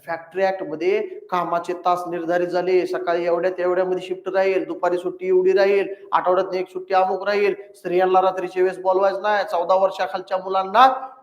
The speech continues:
धोक्याच्या ठिकाणी बोलवायचं नाही, ह्या असल्या सगळ्या गोष्टी फॅक्टरी ऍक्ट मध्ये आल्या. असल्या सगळ्या गोष्टी कशा झाल्या?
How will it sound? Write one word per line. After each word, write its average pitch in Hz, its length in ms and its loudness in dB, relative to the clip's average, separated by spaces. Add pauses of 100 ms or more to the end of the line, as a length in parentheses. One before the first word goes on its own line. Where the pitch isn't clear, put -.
धोक्याच्या 202 380 0
ठिकाणी 214 300 0
बोलवायचं 214 420 4
नाही, 220 200 4 (240)
ह्या 185 160 6
असल्या 214 680 6 (200)
सगळ्या 233 480 4
गोष्टी 220 420 -2
फॅक्टरी 202 420 -4
ऍक्ट 190 180 -2
मध्ये 165 200 -10
आल्या. 151 220 -14
असल्या 170 240 -14
सगळ्या 175 200 -4
गोष्टी 175 240 -10
कशा 175 220 -12
झाल्या? 180 280 0